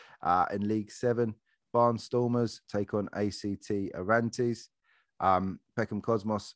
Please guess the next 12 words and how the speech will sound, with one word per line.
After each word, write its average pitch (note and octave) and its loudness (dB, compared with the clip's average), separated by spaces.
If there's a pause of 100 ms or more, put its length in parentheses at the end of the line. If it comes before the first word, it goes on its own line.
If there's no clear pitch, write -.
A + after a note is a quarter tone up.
(100)
take F#2+ -4
on F2+ -6
Southwest F#2 -4 (160)
Athletic, G2+ -4 (100)
and F2+ -6
South A2+ 0
City C3 -4 (720)
take F#2 -6
on F2+ -4
Victoria F2+ -4
Line E2+ -4 (200)
Velocity. F2+ -6